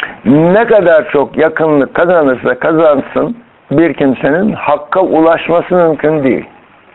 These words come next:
Neden? Çünkü kurb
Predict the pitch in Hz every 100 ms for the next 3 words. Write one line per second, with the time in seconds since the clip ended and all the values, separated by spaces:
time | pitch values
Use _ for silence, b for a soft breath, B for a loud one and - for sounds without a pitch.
0 | - - - - - - - 143 147 269
1 | - - - - 170 160 139 - - 202
2 | 185